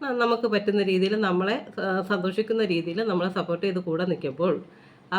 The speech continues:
പഴയ ആൾക്കാർക്ക്, ആ, എന്താണെന്ന് എനിക്കറിയില്ല, അസൂയയാണോ എന്താണോ ഒരു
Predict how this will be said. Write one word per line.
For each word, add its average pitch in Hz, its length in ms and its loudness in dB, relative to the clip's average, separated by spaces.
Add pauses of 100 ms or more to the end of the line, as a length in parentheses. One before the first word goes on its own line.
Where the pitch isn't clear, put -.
(120)
പഴയ 170 400 2
ആൾക്കാർക്ക്, 151 480 -4 (1300)
ആ, 143 40 -8 (400)
എന്താണെന്ന് 185 420 4
എനിക്കറിയില്ല, 185 420 2 (100)
അസൂയയാണോ 175 600 0 (280)
എന്താണോ 165 520 2
ഒരു 151 100 -2